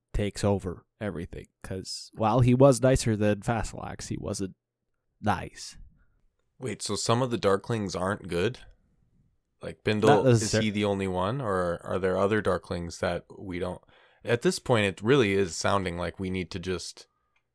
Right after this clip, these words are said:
Speaker 2: be there for ourselves and do whatever is going to, I, it sounds like everyone in this situation. Wait, I'm gonna just look <laughs> at, uh,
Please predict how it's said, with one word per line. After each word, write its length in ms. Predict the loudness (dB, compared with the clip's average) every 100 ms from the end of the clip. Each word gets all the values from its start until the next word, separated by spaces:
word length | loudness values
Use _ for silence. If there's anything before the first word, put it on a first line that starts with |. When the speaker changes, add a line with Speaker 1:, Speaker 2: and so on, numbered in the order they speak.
| _ _ -20 -20 -14
Speaker 2:
be 240 | -8 -6 -4
there 220 | -2 -4
for 300 | 0 2 2
ourselves 880 | 0 -2 2 4 2 -2 -8 -12 -14 -12
and 560 | -8 -8 -8 -12 -16 -12
do 140 | -6 -4
whatever 540 | -2 0 -2 -4 -4
is 320 | -6 -8 -12 -16 _ _ -10
going 320 | -6 -6 -8
to, 440 | -10 -10 -10 -10 -14 _ _ _ _ _ _
I, 140 | -10 -4
it 80 | -2
sounds 180 | -2 -2
like 120 | 0
everyone 420 | 0 0 0 0 0
in 100 | -2
this 120 | -6
situation. 560 | -8 -2 0 0 -4 -18 _ _ _ _ _ -12
Wait, 420 | -4 -4 -4 -10 _ _ _
I'm 180 | -2 0
gonna 180 | 2 0
just 500 | 0 -2 -2 -8 -16 _ _ _
look 560 | -10 -2 2 2 0 -20 _ -16
<laughs> 320 | -12 -8 -8 _ -20 -20 -20 _
at, 400 | 0 2 2 2
uh, 420 | 0 2 0 -2